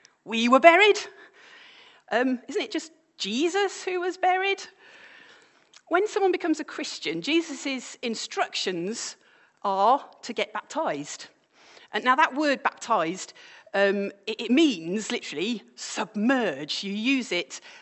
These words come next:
of cloth when you submerge it into a liquid to dye it,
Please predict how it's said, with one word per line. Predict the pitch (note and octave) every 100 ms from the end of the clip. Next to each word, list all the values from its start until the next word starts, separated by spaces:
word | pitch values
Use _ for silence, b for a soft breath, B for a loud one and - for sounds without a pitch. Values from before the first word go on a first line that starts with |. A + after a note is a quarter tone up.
| B F#3+
of | -
cloth | - - C4+ - - -
when | G3
you | G3
submerge | - F3 F#3+ A3+ B3+ A#3 A3
it | -
into | G#3+ F#3+ F#3+
a |
liquid | A3 - - D#3+ D#3
to | - F3+
dye | A3 G#3 C#3+
it, | C3 - -